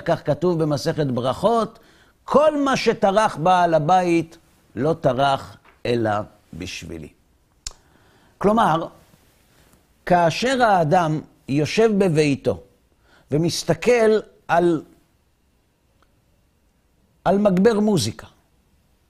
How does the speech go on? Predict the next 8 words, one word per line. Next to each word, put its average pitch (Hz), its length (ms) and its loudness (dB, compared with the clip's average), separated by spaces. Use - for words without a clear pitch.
ושואל 262 340 2
את - 120 -6
עצמו, 202 600 2
"בשביל 190 300 0
מה 262 140 2
הדבר 277 240 2
הזה 226 280 2
נוצר?" 208 460 -2